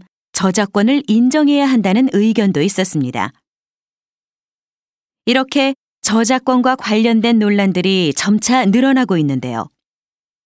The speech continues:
입장이 어떠하든 우리가 잊지 말아야 할 것은 다른 사람의 창작물은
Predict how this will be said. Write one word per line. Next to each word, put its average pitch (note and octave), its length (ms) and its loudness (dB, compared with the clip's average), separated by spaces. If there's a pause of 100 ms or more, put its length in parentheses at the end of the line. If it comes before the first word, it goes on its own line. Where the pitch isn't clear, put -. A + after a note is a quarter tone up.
(360)
입장이 G3+ 500 0
어떠하든 F3 840 -2 (560)
우리가 C4+ 320 0
잊지 B3 360 0
말아야 G#3 400 0
할 F#3+ 120 -2
것은 E3+ 460 -4 (560)
다른 A#3+ 340 0
사람의 B3 400 0
창작물은 A3 800 0